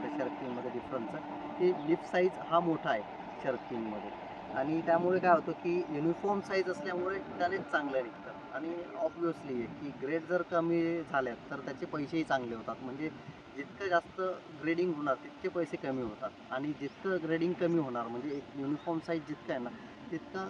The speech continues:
कांदा मालाला चांगला भावही मिळतो आणि, अ, ते हे पण होतं. तर basically हे कॅरेक्टर आहे. आणि खूप सारे शेतकरी तेच विचारत असतात की शरद किंग लावायचा आहे पण त्याचं कॅरेक्टर काय किंवा भगव्यापेक्षा उजवा काय,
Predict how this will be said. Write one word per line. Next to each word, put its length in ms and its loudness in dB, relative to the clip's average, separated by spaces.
कांदा 240 4
मालाला 420 4
चांगला 380 0
भावही 380 0
मिळतो 440 -4
आणि, 260 0
अ, 380 4
ते 80 -2
हे 140 -2
पण 160 -4
होतं. 220 -6
तर 60 0
basically 560 -2
हे 60 2
कॅरेक्टर 480 2
आहे. 80 0
आणि 280 0
खूप 180 -4
सारे 220 0
शेतकरी 300 -2
तेच 200 0
विचारत 400 -2
असतात 220 -8
की 60 -10
शरद 160 -2
किंग 140 -4
लावायचा 460 2
आहे 100 2
पण 180 -6
त्याचं 200 -6
कॅरेक्टर 440 -2
काय 200 -4
किंवा 240 -6
भगव्यापेक्षा 540 -6
उजवा 280 -2
काय, 200 -4